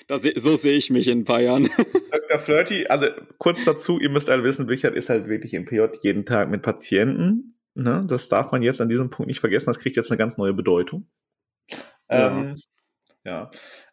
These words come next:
Speaker 2: Ähm, ich muss sagen, bei mir war es Doktor Money tatsächlich.
Speaker 1: <laughs> Ja, das
Speaker 2: Den
Speaker 1: stimmt,
Speaker 2: hab ich
Speaker 1: den
Speaker 2: am
Speaker 1: hast du
Speaker 2: meisten
Speaker 1: auch
Speaker 2: gefühlt.
Speaker 1: wirklich gefühlt beim F-, äh,
Speaker 2: Ja,
Speaker 1: Film.
Speaker 2: den hab
Speaker 1: Das
Speaker 2: ich
Speaker 1: war
Speaker 2: wirklich gefühlt.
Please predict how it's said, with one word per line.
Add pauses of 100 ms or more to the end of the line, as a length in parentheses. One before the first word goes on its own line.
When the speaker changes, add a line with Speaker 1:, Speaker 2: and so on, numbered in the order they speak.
Speaker 2:
Ähm,
ich
muss
sagen,
bei
mir
war
es
Doktor
Money
tatsächlich.
Speaker 1:
<laughs>
Ja,
das
Speaker 2:
Den
Speaker 1:
stimmt,
Speaker 2:
hab
ich
Speaker 1:
den
Speaker 2:
am
Speaker 1:
hast
du
Speaker 2:
meisten
Speaker 1:
auch
Speaker 2:
gefühlt.
Speaker 1:
wirklich
gefühlt
beim
F-,
äh,
Speaker 2:
Ja,
Speaker 1:
Film.
Speaker 2:
den
hab
Speaker 1:
Das
Speaker 2:
ich
Speaker 1:
war
Speaker 2:
wirklich
gefühlt.